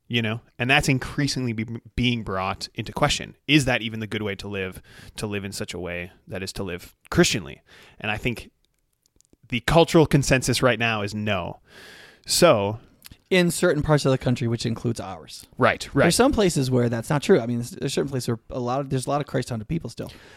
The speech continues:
Speaker 2: But
Speaker 1: Right.
Speaker 2: places like Madison, San Francisco, Seattle,
Speaker 1: Right.
Speaker 2: there is a very strong belief that, that the, that traditional ways of living, which in their minds
Speaker 1: Mm-hmm.
Speaker 2: includes Christian faith,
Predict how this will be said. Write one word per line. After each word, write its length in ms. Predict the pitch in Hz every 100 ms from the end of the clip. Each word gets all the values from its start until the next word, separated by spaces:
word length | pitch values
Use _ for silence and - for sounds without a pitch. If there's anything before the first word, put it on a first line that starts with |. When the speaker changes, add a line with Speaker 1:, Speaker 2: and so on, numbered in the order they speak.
| -
Speaker 2:
But 160 | 165 -
Speaker 1:
Right. 60 | 156
Speaker 2:
places 260 | 156 160
like 120 | 160 143
Madison, 500 | 139 131 127 139 131
San 180 | 123 113
Francisco, 800 | 117 - - - 131 127 120 - -
Seattle, 600 | 139 123 117 117 113 117 -
Speaker 1:
Right. 260 | - - -
Speaker 2:
there 180 | 139 135
is 120 | 127
a 100 | 120
very 300 | 120 123 123
strong 260 | - 120
belief 300 | 120 120 113
that, 300 | 117 113 110 _ _ _ _ _ _ _ _ _ _ _ _ _ _ _ 156
that 300 | 127 135 127
the, 160 | 120 113 _ -
that 160 | 127 -
traditional 720 | 135 127 123 151 131 127 120
ways 260 | 123 120
of 120 | 117
living, 420 | 120 127 117 117 113
which 180 | 113
in 80 | 113
their 160 | 117 120
minds 260 | 113 110
Speaker 1:
Mm-hmm. 120 | 120 107
Speaker 2:
includes 340 | - 135 -
Christian 400 | - 117 - 110
faith, 420 | 117 107 107 -